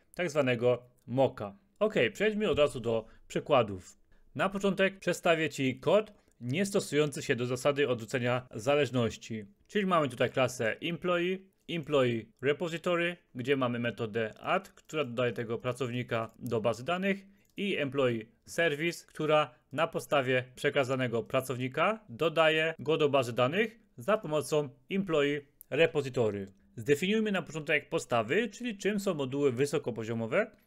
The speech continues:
a czym moduły niskopoziomowe. Bez tego nie zrozumiesz zasady odrzucenia zależności. W tym kodzie modułem wysokopoziomowym jest klasa employee service, a modułem niskopoziomowym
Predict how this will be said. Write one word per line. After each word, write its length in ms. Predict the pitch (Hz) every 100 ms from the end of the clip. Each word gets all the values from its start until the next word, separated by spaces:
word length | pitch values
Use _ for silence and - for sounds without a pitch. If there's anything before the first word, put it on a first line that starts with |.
| _
a 180 | - 175
czym 260 | 196 190 175
moduły 360 | 147 135 143
niskopoziomowe. 840 | 143 151 127 110 110 110 98 101 101 _ _ -
Bez 240 | 160 196
tego 300 | 196 165 160
nie 200 | 139 175
zrozumiesz 460 | 170 147 147 156 123
zasady 400 | 113 135 127 -
odrzucenia 460 | 160 156 139 127
zależności. 720 | 120 120 110 117 98 - 104 98 - _
W 60 |
tym 240 | - 190 202
kodzie 420 | 180 123 135 175 - _ -
modułem 520 | 127 135 143 139 131 - _
wysokopoziomowym 1300 | - 107 170 196 - 151 131 117 113 107 127 226 226 - _
jest 360 | 120 165 214 -
klasa 600 | 143 143 - 151 151 - _ -
employee 640 | 185 190 147 131 131 131 131 _ _ _
service, 640 | - 147 131 98 98 - - -
a 120 | 156
modułem 460 | 208 180 170 147 139
niskopoziomowym 880 | 120 131 - 123 135 147 147 220 233